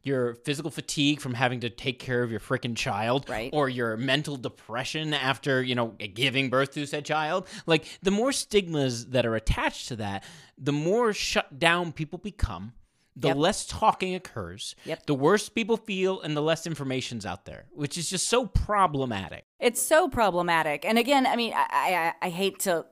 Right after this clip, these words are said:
Speaker 2: generalize based on region. I'm from the South, and Brad is too. That's where we met. Um,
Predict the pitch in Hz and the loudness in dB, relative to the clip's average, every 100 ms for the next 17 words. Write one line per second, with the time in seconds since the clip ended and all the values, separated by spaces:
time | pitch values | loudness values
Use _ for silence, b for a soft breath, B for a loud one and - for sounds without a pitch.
0 | 180 - 208 220 190 170 165 165 170 165 | -6 0 2 4 4 6 6 6 4 2
1 | - 175 - 165 160 165 226 196 175 170 | -2 -2 0 -2 -2 -4 -2 0 0 2
2 | 208 208 185 175 170 - 185 180 156 - | 0 0 -2 0 -2 2 4 4 2 -2
3 | B B B - 202 202 196 185 175 160 | B B B -4 2 4 4 2 -4 -8
4 | - 165 175 151 180 170 151 170 151 - | -14 -4 0 2 0 -6 -12 -12 -10 -14
5 | - 190 156 165 - 160 147 180 143 165 | -10 -8 -4 -4 -4 -6 -4 -2 -2 -4
6 | - B B B 214 208 196 180 | -8 B B B 6 6 6 4